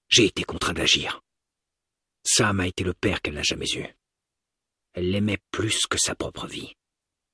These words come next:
Pour protéger ses proches, elle est prête à tout.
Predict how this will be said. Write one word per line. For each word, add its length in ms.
Pour 140
protéger 400
ses 180
proches, 400
elle 120
est 40
prête 260
à 60
tout. 260